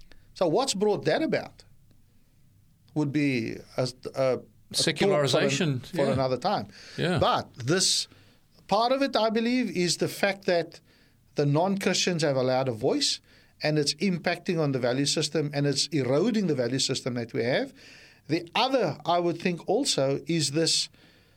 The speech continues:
Speaker 1: progressive Christianity that many of the churches have adopted, where the gospel is just a watered-down version
Speaker 2: Mm.
Speaker 1: of what it actually, what,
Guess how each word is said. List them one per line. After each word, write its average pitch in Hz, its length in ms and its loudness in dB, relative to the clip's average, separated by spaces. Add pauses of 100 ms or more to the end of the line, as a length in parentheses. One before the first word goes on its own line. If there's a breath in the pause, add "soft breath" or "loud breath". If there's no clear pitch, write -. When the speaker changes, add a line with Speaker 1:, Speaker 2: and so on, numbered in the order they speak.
(240 soft breath)
Speaker 1:
progressive 175 720 2
Christianity 180 840 2
that 139 420 -2 (720 soft breath)
many 180 280 2
of 160 140 2
the 156 100 2
churches 156 400 2
have 147 120 0
adopted, 147 520 0
where 139 120 2
the 131 100 0
gospel 156 460 0
is 139 160 0
just 160 260 -2
a 139 60 2
watered-down 143 760 0
version 135 680 0
Speaker 2:
Mm. 165 460 0
Speaker 1:
of 143 160 0
what 165 160 2
it 180 220 0
actually, 185 560 0
what, 160 300 0